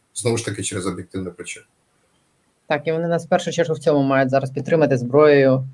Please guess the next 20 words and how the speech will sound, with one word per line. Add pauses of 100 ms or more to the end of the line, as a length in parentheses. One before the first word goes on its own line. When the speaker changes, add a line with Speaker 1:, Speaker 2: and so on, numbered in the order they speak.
(220)
Speaker 2:
в
першу
чергу
поки
що. (360)
Speaker 1:
Ну,
сподіваюся,
що
це,
в
принципі,
вже
сунулося
з
мертвої
точки,
далі
буде
трохи
легше,